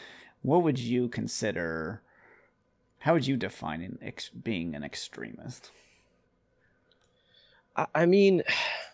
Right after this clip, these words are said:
Speaker 2: <sighs> that's, that's diffi-, that is a difficult question, 'cause, I mean, you can be an extremist for anything.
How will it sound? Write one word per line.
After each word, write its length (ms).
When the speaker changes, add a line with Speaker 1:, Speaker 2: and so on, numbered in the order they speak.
Speaker 2:
<sighs> 840
that's, 220
that's 240
diffi-, 400
that 160
is 160
a 20
difficult 480
question, 400
'cause, 220
I 60
mean, 180
you 100
can 140
be 120
an 60
extremist 880
for 180
anything. 600